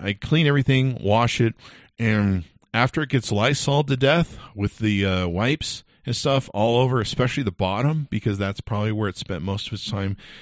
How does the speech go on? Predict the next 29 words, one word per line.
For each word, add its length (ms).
making 220
contact 460
with 100
other 220
contaminated 640
goods. 400
Um, 500
uh, 540
then 400
it 140
gets 220
a 100
hot 300
wash. 580
Everything 300
gets 160
a 60
hot 240
wash. 400
Potato 340
chip 220
bag, 300
hot 300
wash. 480
Uh, 500
Coke 280
products, 460
hot 260
wash. 540